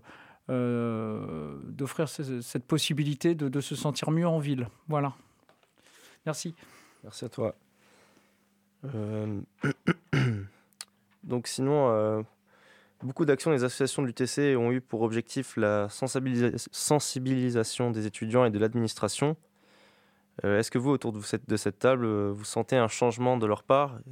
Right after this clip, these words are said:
Speaker 2: Est-ce qu'il y a une limite à la sensibilisation ? Est-ce qu'il ne faudrait pas passer à d'autres modes d'action, peut-être ?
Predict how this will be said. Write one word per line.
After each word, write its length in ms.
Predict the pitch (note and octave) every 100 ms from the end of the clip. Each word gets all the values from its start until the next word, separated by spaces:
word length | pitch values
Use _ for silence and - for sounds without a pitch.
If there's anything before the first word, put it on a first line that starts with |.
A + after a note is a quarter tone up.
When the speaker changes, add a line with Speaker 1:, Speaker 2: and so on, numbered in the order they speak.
| B2+
Speaker 2:
Est-ce 120 | -
qu'il 120 | A2+
y 60 | A2+
a 20 |
une 120 | A2+
limite 320 | A#2 C3 -
à 280 | G#2 G2+ G2
la 100 | G2+
sensibilisation ? 760 | - A#2 - A2 G#2+ G#2 - D3 - _ _ _ _ _ _ _ _ _ _ _ _ _
Est-ce 80 | _
qu'il 100 | -
ne 60 |
faudrait 200 | - A2
pas 140 | G#2 A2+
passer 400 | G#2 - A#2 G#2+
à 340 | G2+ G2 G2
d'autres 380 | G2 G#2+ - A2
modes 180 | G#2+ G#2+
d'action, 360 | G2+ - A2+
peut-être ? 460 | - - A#2 -